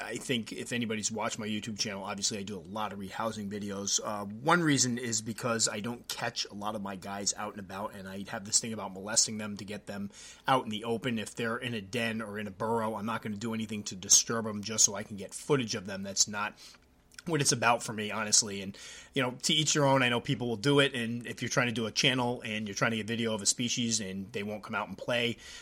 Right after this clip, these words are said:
I get they can be difficult, and the temptation can be there to try to get them out so that you can show what they look like, and totally get that. But for me, I'm not wasting my time doing that. I'm not bothering my tarantulas for something like that. The videos are always secondary. The care of the tarantulas is always first for me,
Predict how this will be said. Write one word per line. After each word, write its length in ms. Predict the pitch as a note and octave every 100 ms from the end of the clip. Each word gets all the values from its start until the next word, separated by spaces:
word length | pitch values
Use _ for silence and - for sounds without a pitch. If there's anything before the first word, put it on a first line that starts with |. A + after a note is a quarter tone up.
| -
I 60 | -
get 280 | G2 B2+ A2+
they 120 | A2
can 120 | G#2+
be 60 | G2+
difficult, 520 | A2 B2 A2 A#2+ A#2
and 60 | A2
the 60 |
temptation 500 | - G#2+ - A2+ A#2+
can 140 | G#2 G#2
be 100 | G#2+
there 200 | A2 G#2
to 80 | F#2+
try 160 | A2
to 80 | F#2+
get 200 | G2+ A2
them 180 | G2+ G2+
out 280 | A2+ A#2 A2+ -
so 260 | - G2+
that 140 | G2 G#2
you 60 |
can 160 | - F#2+
show 220 | - C3+
what 160 | G#2+ F#2+
they 120 | F#2
look 240 | B2 D3
like, 240 | D#3 D3+ C3
and 140 | A2
totally 280 | - D3+ C#3+
get 160 | A2+ A#2
that. 160 | G#2
But 100 | G#2+
for 100 | -
me, 180 | B2+ B2
I'm 120 | A2
not 220 | A2 A2 - -
wasting 340 | A2 G#2+ A2+
my 140 | G2+ F#2+
time 220 | G#2+ G2+
doing 180 | G#2+ G2+
that. 80 |
I'm 80 | F#2+
not 160 | F#2+ F2
bothering 300 | G2 F#2+ F#2+
my 100 | F2+
tarantulas 480 | - G#2+ G#2+ G2 -
for 120 | -
something 300 | G2+ F#2+ G2
like 200 | F#2+ -
that. 260 | F#2+ F#2 - - - -
The 60 | A2
videos 380 | B2+ B2+ A2+ A2+
are 100 | G#2+
always 200 | G#2 -
secondary. 560 | - B2 A#2 G#2+ G#2
The 100 | G2+
care 160 | - A#2
of 80 | G2
the 60 |
tarantulas 600 | - A2+ A2+ A2 G2 F#2
is 220 | F#2+ G2+ -
always 300 | A2 G2+ -
first 360 | - A#2+ A2
for 100 | -
me, 240 | G#2+ G2